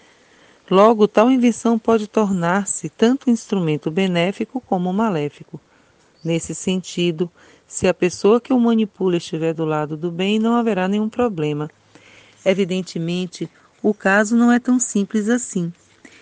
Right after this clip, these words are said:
Em termos concretos, é preciso transformar o mal em bem.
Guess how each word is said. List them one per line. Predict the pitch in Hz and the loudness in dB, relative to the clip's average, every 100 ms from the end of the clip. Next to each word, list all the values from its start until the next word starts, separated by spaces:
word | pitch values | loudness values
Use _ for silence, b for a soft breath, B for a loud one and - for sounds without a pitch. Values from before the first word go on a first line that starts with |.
| b | b
Em | 190 | -4
termos | 190 196 196 190 - | 2 4 4 0 -6
concretos, | 175 170 - 175 170 - - - - B B _ | -8 -6 -2 0 0 -4 -20 -20 -20 B B _
é | 185 | -4
preciso | 190 202 208 208 | 2 2 2 -4
transformar | 208 202 208 - 185 170 165 160 | -4 -4 -6 -4 -4 -4 -4 -4
o | 156 160 | -4 -4
mal | 160 165 185 | -2 0 2
em | 226 240 | 2 2
bem. | 175 160 160 | 0 -2 -4